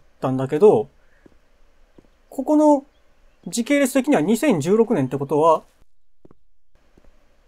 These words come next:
どのぐらいの年齢なんだろう？レネーさんは。まあ、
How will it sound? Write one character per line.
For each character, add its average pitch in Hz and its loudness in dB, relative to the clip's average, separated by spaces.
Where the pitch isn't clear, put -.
ど 165 -4
の 302 0
ぐ 302 -2
ら 320 2
い 302 2
の 294 4
年 277 4
齢 285 2
な 214 2
ん 139 -2
だ 127 -4
ろ 107 -6
う？ - -6
レ 160 0
ネ 135 0
ー - -6
さ 120 -6
ん 107 -8
は。 107 -10
ま 160 -4
あ、 131 -12